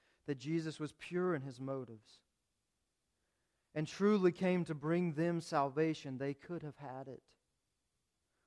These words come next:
But for many, they rejected. They questioned His motives, and now they, they will never know the truth.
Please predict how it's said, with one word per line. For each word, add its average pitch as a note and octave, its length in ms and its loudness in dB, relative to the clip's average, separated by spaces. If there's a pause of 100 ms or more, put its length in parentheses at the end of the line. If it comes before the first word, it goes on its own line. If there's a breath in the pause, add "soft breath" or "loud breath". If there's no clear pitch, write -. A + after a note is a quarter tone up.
(120)
But C3+ 120 -6
for D3+ 200 0
many, D#3 320 4
they C#3+ 140 0
rejected. C#3 600 -4 (960)
They C#3 100 -4
questioned E3 640 2
His C3+ 180 -6
motives, C#3+ 460 0
and C3+ 120 -8
now C#3 280 0
they, C3+ 180 -6
they C3+ 120 -6
will C3+ 120 -8
never C#3 460 -2
know A2 260 -8
the A#2+ 60 -14
truth. A2+ 400 -16